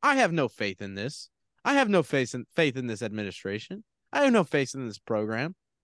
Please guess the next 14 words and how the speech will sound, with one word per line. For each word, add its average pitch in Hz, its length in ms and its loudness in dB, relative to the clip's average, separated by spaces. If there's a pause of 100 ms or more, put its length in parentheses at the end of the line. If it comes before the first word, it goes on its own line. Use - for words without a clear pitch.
We're 269 120 2
not 285 140 2
gonna 175 160 2
turn 127 220 -4
it 110 100 -8
around. 101 400 -4 (360)
It's 208 220 -2
done. 277 380 2 (280)
It's, 247 180 2
it's, 233 160 0
<laughs> 240 160 -2
it's 269 220 2
done. 262 280 4
It, 196 220 -2